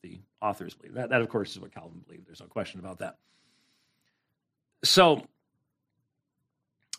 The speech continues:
uh, this, uh, this, the rise of biblical theology as a specialized method of theological inquiry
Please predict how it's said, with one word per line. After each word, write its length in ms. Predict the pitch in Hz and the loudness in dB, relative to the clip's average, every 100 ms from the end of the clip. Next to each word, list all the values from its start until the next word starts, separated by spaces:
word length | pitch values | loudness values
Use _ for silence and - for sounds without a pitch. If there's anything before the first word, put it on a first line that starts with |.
| - | 4
uh, 360 | 135 123 110 - _ _ _ _ _ _ _ _ _ _ _ _ _ _ _ _ _ | 8 8 6 -2 _ _ _ _ _ _ _ _ _ _ _ _ _ _ _ _ _
this, 340 | 131 151 156 156 | 4 6 6 4
uh, 100 | 110 | 4
this, 200 | 123 - | 4 2
the 300 | 123 110 117 | -6 -2 4
rise 360 | 131 143 143 127 | 8 8 8 4
of 220 | 107 87 | 2 6
biblical 460 | 160 165 165 135 | 6 8 4 4
theology 540 | 123 123 107 101 95 101 | 2 4 4 2 -2 -6
as 100 | 95 | -6
a 60 | |
specialized 500 | - 139 127 117 107 | -4 0 2 0 -2
method 260 | 113 107 107 | -4 -4 -6
of 80 | 95 | -4
theological 420 | 113 107 95 101 | -4 -4 -6 -8
inquiry 280 | 107 98 | -10 -10